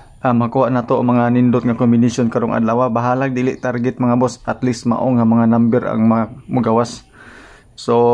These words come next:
medyo alanganin itong mga number, mga boss, no, sa mga previous pa nga mga adlaw. Wala gid kay nato natumbok. Sana, mga boss, karong adlaw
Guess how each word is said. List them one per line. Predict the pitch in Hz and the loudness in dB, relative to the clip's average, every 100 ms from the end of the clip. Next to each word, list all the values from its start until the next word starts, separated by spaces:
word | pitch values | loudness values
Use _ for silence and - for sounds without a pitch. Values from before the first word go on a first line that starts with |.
| 117 117 - - - - _ | 2 -2 -10 -20 -20 -20 _
medyo | 123 120 123 | 0 2 2
alanganin | 123 127 135 143 143 | 2 0 0 0 -2
itong | - 139 | -2 0
mga | 135 | 0
number, | 135 135 135 | 0 2 2
mga | 131 127 | 2 0
boss, | 120 139 | 0 -2
no, | |
sa | 135 | 0
mga | 123 127 123 | 0 2 0
previous | 131 123 120 135 | 0 0 2 0
pa | - 131 | 0 -2
nga | 127 | 0
mga | 123 123 | 0 0
adlaw. | 120 123 160 - - - - - - - - - - | 0 0 -2 -4 -16 -20 -20 -20 -20 -20 -20 -10 -4
Wala | 127 135 | -2 0
gid | 123 | -2
kay | 127 127 | 0 0
nato | 120 | 0
natumbok. | 127 120 127 123 143 - _ - - 143 | -2 0 0 0 0 -4 _ -20 -18 -6
Sana, | 127 120 131 | -2 0 0
mga | 131 131 | 0 0
boss, | 127 - | -2 -2
karong | 123 123 120 | -4 -2 0
adlaw | 120 | 0